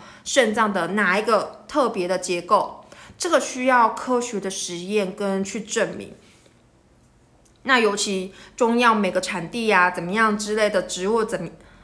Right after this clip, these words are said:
的怎么样一个生长，又会影响它的成分跟结构。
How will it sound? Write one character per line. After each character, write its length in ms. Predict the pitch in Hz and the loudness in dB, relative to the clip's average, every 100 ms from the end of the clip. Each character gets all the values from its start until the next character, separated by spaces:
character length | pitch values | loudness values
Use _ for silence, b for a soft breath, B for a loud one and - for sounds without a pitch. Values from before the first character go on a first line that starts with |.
| B B - | B B 0
的 480 | 202 180 175 - - | 4 4 2 -6 -10
怎 120 | 185 | -4
么 80 | 196 | 0
样 140 | 254 | 0
一 40 | 240 | 0
个 80 | 214 | -2
生 260 | - 220 | -2 0
长， 200 | 220 185 | 0 2
又 160 | 247 240 | 6 4
会 240 | - - | 4 0
影 140 | - 190 | -2 -4
响 140 | 196 | -4
它 180 | 196 214 | -2 -2
的 60 | 196 | -2
成 220 | - 175 | -4 -4
分 160 | 208 | -4
跟 160 | 196 196 | -2 -2
结 240 | 190 - | -4 -8
构。 300 | - 190 - | -4 -4 -4